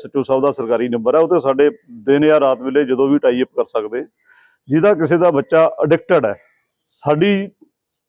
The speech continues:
ਪ੍ਰਾਇਮਰੀ ਤੌਰ 'ਤੇ ਡਿਊਟੀ ਆ ਉਸ ਬੱਚੇ ਨੂੰ ਚੰਗੀ ਸੰਗਤ ਦੇ ਵਿੱਚ ਲਿਆਉਣਾ, ਦਾ ਨਸ਼ਾ ਛੁਡਾਉਣਾ।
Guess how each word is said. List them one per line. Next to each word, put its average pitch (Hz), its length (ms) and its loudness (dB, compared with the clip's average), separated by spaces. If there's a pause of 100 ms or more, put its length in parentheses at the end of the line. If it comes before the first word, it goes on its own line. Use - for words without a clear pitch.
(160)
ਪ੍ਰਾਇਮਰੀ 160 360 2
ਤੌਰ 185 200 2
'ਤੇ 180 140 2
ਡਿਊਟੀ 160 340 0
ਆ 175 60 4
ਉਸ 170 200 0
ਬੱਚੇ 156 340 0
ਨੂੰ 151 160 0
ਚੰਗੀ 143 360 0
ਸੰਗਤ 123 300 -4
ਦੇ 135 140 2
ਵਿੱਚ 123 200 -8
ਲਿਆਉਣਾ, 139 240 0
ਦਾ 143 120 0
ਨਸ਼ਾ 131 240 -2
ਛੁਡਾਉਣਾ। 113 400 -8